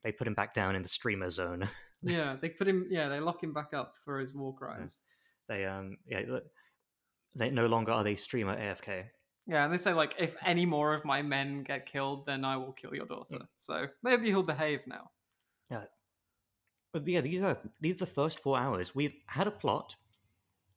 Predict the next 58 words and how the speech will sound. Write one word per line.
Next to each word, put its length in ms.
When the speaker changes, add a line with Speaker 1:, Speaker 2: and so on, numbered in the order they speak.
Speaker 1:
There's, 180
like, 220
still 200
kind 120
of 80
a 40
mystery. 500
Speaker 2:
Yeah. 200
Speaker 1:
But 200
rather 200
than 100
it 100
being, 320
"Hey, 220
you 120
should 140
keep 160
watching 300
to 80
work 160
out 100
what 60
this 140
mystery 320
is," 160
it's, 240
"Hey, 100
you 60
should 140
keep 120
watching 280
just 140
in 60
case 120
this 160
old 220
guy's 220
gonna 160
pretend 240
to 80
have 100
another 220
heart 180
attack." 320
Like, 140
Speaker 2:
Yeah, 240
hell 200
yeah. 280
Speaker 1:
he 60
might 140
just 120
go, 180
"Oh, 140
I've 80
got 120
dysentery." 520
<laughs> 40
Like 160